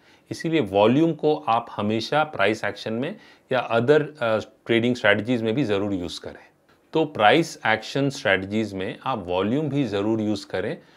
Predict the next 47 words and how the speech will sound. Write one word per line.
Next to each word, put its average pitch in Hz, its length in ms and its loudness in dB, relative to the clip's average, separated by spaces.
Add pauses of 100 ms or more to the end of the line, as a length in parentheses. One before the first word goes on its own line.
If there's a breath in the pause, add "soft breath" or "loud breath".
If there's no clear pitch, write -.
(160 soft breath)
तो 139 80 0
उससे 123 360 -2
आपके 131 280 2
सक्सेस 147 420 -4
की 143 120 -2
प्रोबेबिलिटी 107 520 -2
बढ़ 101 200 -2
जाती 98 300 -2
है। 131 60 -2
जैसे 110 340 -2
आप 110 380 -4
इन 143 200 0
चार्ट्स 104 500 -2
में 202 220 -6 (360 loud breath)
देख 107 260 4
सकते - 380 -2
हैं 139 240 -6 (240 loud breath)
कि 120 80 0
यहाँ 104 400 -2
जो 113 160 -2
है 117 300 -6
ब्रेकआउट 101 500 0
हुआ 101 160 2
है 143 240 -4 (260 loud breath)
और 104 140 2
उसके 104 280 -2
बाद 107 200 4
प्राइस 101 500 -2
में 120 100 -4
एक 110 200 -6
मेजर 98 300 0
मूवमेंट 113 440 -4
हुई 120 140 -2
है 135 220 -6 (260 loud breath)
और 107 140 0
इस 123 300 -2
चार्ट 113 240 2
में 113 80 -2
आप 98 60 -4
देख 107 200 -4
सकते - 300 -4
हैं 110 140 -6
कि 110 120 0
एक 92 160 -4
ब्रेकडाउन 101 500 0
हुआ 113 260 -2
है 131 260 -6